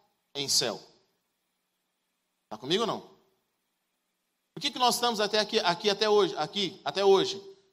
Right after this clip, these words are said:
Que nós estamos transformando a terra em céu.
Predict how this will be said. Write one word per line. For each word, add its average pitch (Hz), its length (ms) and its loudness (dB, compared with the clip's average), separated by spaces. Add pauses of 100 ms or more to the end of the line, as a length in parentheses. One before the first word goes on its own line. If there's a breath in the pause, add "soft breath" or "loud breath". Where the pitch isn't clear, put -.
(160)
Que 185 80 0
nós 175 160 0
estamos 190 400 0
transformando 190 1120 0 (240 soft breath)
a 131 120 2
terra 190 800 2
em 151 160 -4
céu. 143 420 0